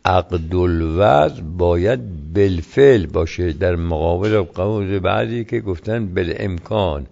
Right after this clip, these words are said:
وقتی می‌گیم مرکوب و زیدن حمارون، یعنی اونی که بالفعل مرکوب زید حماره، نه اونی که ممکن است مرکوب زید باشه حماره. عنوان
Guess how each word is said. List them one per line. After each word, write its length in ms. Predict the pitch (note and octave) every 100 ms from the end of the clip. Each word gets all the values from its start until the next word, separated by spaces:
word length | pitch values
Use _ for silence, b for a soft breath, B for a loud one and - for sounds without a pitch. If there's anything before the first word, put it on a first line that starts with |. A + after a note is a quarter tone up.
| B B B B B B B _ - _ G2 - -
وقتی 280 | G2 F2 G2
می‌گیم 320 | F2 E2 F2
مرکوب 840 | F2 E2 F2+ F2+ - - F#2+ F2 D#2
و 100 | E2+
زیدن 680 | D2+ F2 E2 C#2+ E2 E2
حمارون، 1040 | - - F#2 F2+ F2 E2+ D#2+ F#2 B2 C3 B2
یعنی 180 | A2 A2+
اونی 480 | G#2+ C#3 C3 G#2 F2+
که 220 | - F2+ D2+ D#2+ D#2+
بالفعل 960 | F#2 E2+ D2+ - - A#2+ A#2 F#2+ C2+ D#2+
مرکوب 880 | D#2 E2 F2 D#2+ - E2+ E2 D2 E2
زید 380 | D#2+ F#2 G2 -
حماره، 800 | G#2 E2+ E2+ D#2 D2 D#2 C#2 - B B B B -
نه 180 | G#2 C3
اونی 380 | C#3 C3 A#2+ A2
که 180 | -
ممکن 880 | G#2+ G2+ G#2 A2 A2+ G#2 F#2 - A2+
است 320 | A2 F#2+ -
مرکوب 640 | E2 F2 F2 - F#2 F2+ E2
زید 520 | D#2+ E2 F2 D#2 -
باشه 340 | F2+ E2 - E2+
حماره. 640 | D#2+ E2+ D#2 D2+ D2+ C#2 B B B B -
عنوان 760 | F#2+ F#2 E2+ G2+ B2 C3+ C3+